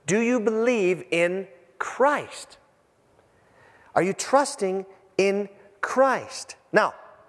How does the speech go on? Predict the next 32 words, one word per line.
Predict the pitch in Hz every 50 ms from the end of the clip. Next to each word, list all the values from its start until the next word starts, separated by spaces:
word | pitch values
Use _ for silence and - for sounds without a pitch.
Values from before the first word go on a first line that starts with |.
| _ _ _ _ _ - _ _ - - - -
a | 160
lot | 190 226
of | 240 226
times | - 190 180 175 175 165 - - - - - - - - -
when, | - 160 180 180 180 170 - - -
uh, |
uh, | 160 156 151 143 131 117 - - - 143 139 131 127 120 113 - - - - 50 - - - -
when | - 151 151
you | 143 131
read | 147 196 220 170
this | 190 190 196
passage, | - - 185 170 170 170 - 190 170 143
and | 147 131 120
we'll | 139 180
see | 180 - 233
it | 226 202
again | 190 165 190 190 190
when | 175 165
we | 156 151
get | 151 160 160
to | - 131
John | - 160 160 160 156
chapter | 151 - 170 156 156 - - 143 131
three, | 123 - - - - 196 202 214 208 196 190 190 190 - - - - -
when | 139 139 135 123
John | 131 156 156 165 160
ha-, | 156 160 139 147
or | 143 139 135 127 135
when | 131 127 123 123 113 120
Jesus | - 175 190 175 185 165
has | - 165 151 143 131
a, | 139 127 123 113